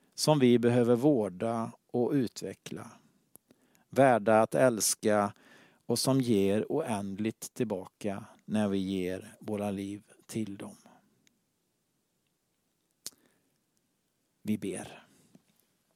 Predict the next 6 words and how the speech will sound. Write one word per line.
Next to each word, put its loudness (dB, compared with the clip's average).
Gud, 6
tack 2
för 4
att -2
du 4
är 0